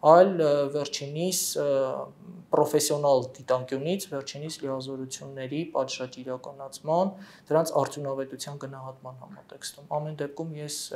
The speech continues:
լիահույս եմ, որ Սահմանադրական դատարանի, ը, այսպես ասած, գործող կազմը,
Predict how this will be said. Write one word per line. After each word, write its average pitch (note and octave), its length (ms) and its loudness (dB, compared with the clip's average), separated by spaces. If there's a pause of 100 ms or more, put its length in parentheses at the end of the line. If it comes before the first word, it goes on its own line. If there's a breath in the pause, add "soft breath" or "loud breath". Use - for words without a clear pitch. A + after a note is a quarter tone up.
լիահույս C#3 560 -4
եմ, E3+ 240 -4
որ D3 280 -2 (480 soft breath)
Սահմանադրական D3 800 2
դատարանի, C3+ 560 -2 (840)
ը, C#3+ 120 -6 (220)
այսպես - 300 -8
ասած, C3 280 -8
գործող C3+ 480 -4
կազմը, D3+ 420 -2